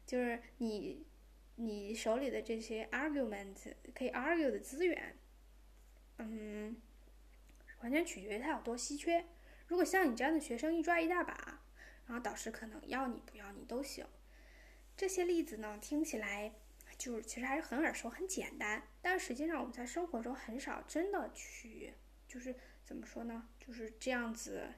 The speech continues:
清晰明确的去思考它。我们有可能会觉得，啊，我可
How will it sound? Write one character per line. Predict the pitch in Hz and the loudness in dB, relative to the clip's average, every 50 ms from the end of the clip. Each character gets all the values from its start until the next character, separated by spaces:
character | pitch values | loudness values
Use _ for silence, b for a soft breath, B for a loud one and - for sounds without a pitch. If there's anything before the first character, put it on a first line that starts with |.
| - | -8
清 | - - - 302 320 | -6 -2 2 4 4
晰 | 320 - - 320 320 | 4 4 4 2 2
明 | 277 220 - - | 2 0 -4 -10
确 | - - 285 | -6 -4 -2
的 | 277 233 - | -2 -2 -4
去 | - - 233 | -4 -8 -8
思 | - - - 320 | -6 -4 -4 -4
考 | - - - - | -4 -4 -6 -8
它。 | - - - - - - - - - | -8 -10 -10 -12 -14 -16 -20 -20 -8
我 | - 277 | -2 0
们 | 285 | 0
有 | 247 220 | 0 0
可 | - 233 | -2 -2
能 | 226 294 | -2 0
会 | 330 392 349 | 2 2 0
觉 | - - 202 | 0 0 -4
得， | 220 | -6
啊， | - - 294 - - - | -6 -8 -8 -8 -8 -4
我 | - 233 226 | -2 -2 -2
可 | - | -4